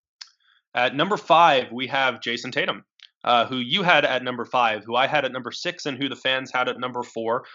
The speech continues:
all of which I think are pretty fair because it's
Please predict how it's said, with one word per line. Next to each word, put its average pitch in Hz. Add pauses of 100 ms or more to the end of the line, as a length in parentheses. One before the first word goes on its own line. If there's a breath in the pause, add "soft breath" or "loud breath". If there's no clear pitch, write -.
(120 loud breath)
all 254
of 240
which 220
I 202
think 190
are 160
pretty 151
fair 117
because 113 (280 soft breath)
it's -